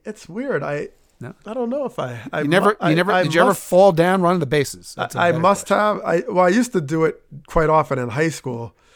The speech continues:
Speaker 1: uh, but I, I think I got better. I got better. And I don't, you know, I don't know if I have. I,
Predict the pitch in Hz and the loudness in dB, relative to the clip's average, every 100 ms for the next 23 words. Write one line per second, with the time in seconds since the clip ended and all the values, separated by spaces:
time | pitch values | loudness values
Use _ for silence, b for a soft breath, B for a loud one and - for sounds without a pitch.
0 | b b b b _ - 143 139 135 131 | b b b b _ -4 -2 0 -2 -4
1 | 127 127 135 _ _ - 196 _ 135 147 | -6 -6 -10 _ _ -14 -14 _ -16 -8
2 | 131 135 135 - 143 175 165 151 151 135 | -6 -6 -6 -8 -6 -4 -2 -2 -4 -4
3 | 131 160 139 - 131 135 147 139 120 131 | -4 -6 -10 -10 -8 -6 -6 -6 -8 -8
4 | 139 b b b b - - 143 139 135 | -10 b b b b -20 -8 -6 -4 -6
5 | 135 - 147 143 214 254 247 202 247 254 | -8 -10 -10 -6 -4 -4 -6 -2 0 4
6 | 269 269 302 302 170 156 139 127 135 127 | 4 4 4 2 2 -2 -4 -4 -6 -6
7 | 147 | -8